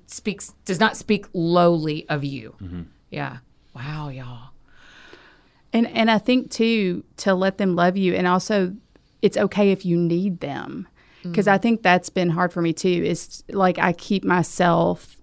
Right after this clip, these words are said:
Speaker 3: I somehow have it in my head that I can be strong enough not to need other people.
Speaker 1: Yeah.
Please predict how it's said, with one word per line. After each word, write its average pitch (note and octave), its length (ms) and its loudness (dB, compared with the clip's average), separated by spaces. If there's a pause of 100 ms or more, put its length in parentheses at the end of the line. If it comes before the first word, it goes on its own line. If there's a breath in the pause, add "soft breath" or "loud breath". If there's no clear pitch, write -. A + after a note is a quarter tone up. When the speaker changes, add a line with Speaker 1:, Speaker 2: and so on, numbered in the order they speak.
(640)
Speaker 3:
I - 140 6
somehow G#3+ 400 6
have F#3 180 4
it F#3 80 4
in F3+ 60 4
my E3+ 120 4
head F3 260 2
that E3+ 100 2
I E3 80 4
can F3+ 160 -2
be F3+ 100 -2
strong E3+ 320 0
enough E3 220 -2
not E3+ 220 0
to F#3 100 -6
need E3 440 -2
other F#3 220 -10
people. D#3+ 500 -12 (360)
Speaker 1:
Yeah. B2 220 -20